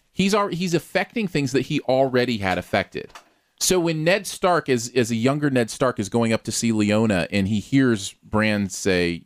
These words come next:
whatever he says and he turns around, that always happened. That wasn't something new that happened. That had always happened. So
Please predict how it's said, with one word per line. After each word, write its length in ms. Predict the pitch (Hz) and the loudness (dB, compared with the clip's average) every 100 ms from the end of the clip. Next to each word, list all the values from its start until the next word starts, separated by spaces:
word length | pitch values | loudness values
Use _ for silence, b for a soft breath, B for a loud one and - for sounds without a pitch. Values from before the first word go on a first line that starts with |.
| - | -2
whatever 300 | 95 95 92 | 0 0 -2
he 60 | |
says 200 | - 92 | -2 -4
and 60 | 90 | -2
he 40 | |
turns 240 | 85 101 95 | -2 -2 0
around, 360 | 92 95 147 - _ _ | 0 0 -4 -8 _ _
that 140 | 151 196 | -2 2
always 220 | 214 170 | 0 0
happened. 400 | 226 - - - - | -4 -6 -12 -8 0
That 100 | 135 | 0
wasn't 200 | 180 202 | 0 0
something 340 | 208 170 127 | 0 0 2
new 240 | 151 170 | 2 2
that 120 | 107 90 | 2 -2
happened. 420 | 71 76 64 - _ _ | -4 -8 -10 -12 _ _
That 120 | 139 151 | -2 0
had 100 | 139 | -2
always 540 | - 139 160 135 92 | 2 2 2 0 -4
happened. 440 | 87 - - - - | -8 -10 -12 -16 -8
So 520 | - 131 127 120 | 0 2 4 2